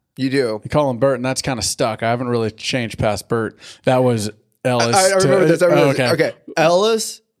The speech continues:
Speaker 1: to Elbow to Albert to Bert.
Speaker 2: That's correct.
Speaker 1: Yep.
Speaker 2: I do call him Bertie every now and then.
Speaker 1: Yeah.
Speaker 2: But that's mostly, like, you know, 'cause of old people names. I think Bertie's a funny old person name.
Speaker 1: <laughs> Yeah, a little
Speaker 2: So
Speaker 1: bit.
Speaker 2: is Bert. Calling a kid Bert,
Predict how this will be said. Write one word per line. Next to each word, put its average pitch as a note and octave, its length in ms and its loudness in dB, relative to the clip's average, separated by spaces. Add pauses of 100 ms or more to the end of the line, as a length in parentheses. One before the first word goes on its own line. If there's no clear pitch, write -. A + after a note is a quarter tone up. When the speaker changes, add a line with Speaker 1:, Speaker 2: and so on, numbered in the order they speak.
(280)
Speaker 1:
to C#3+ 380 -2
Elbow A#2 880 0 (500)
to B2+ 380 -2
Albert A#2+ 880 -2 (600)
to A#2 120 -2
Bert. A2 360 -4 (240)
Speaker 2:
That's G#2+ 240 -6
correct. C#3+ 560 -4
Speaker 1:
Yep. C3+ 240 -2
Speaker 2:
I C3 80 -4
do D#3 120 0
call D#3 200 2
him A#2+ 80 -2
Bertie A2 340 -2
every G2 160 -6
now G2 180 -8
and F#2+ 100 -12
then. F#2+ 120 -10
Speaker 1:
Yeah. C3+ 240 -2 (540)
Speaker 2:
But C#3 120 -6
that's B2+ 200 -4
mostly, G#2+ 320 -4
like, G2+ 180 -4 (460)
you A#2 100 -10
know, - 180 -12 (260)
'cause G#2 200 -6
of G#2 60 -6
old G#2 160 -4
people G2+ 260 -8
names. F#2+ 380 -12 (460)
I - 60 -20
think G2 220 -18
Bertie's G2 300 -12
a F#2+ 40 -18
funny G2 260 -16
old F#2+ 180 -16
person - 320 -20
name. - 200 -8
Speaker 1:
<laughs> - 40 -16 (320)
Yeah, D#3+ 140 -2
a D3 40 -2
little C3+ 260 -2
Speaker 2:
So F3+ 180 0
Speaker 1:
bit. E3+ 80 2
Speaker 2:
is A#2 60 -6
Bert. A#2+ 480 -4
Calling D3+ 280 0
a C3 40 -2
kid A#2 360 -6
Bert, A#2+ 280 -4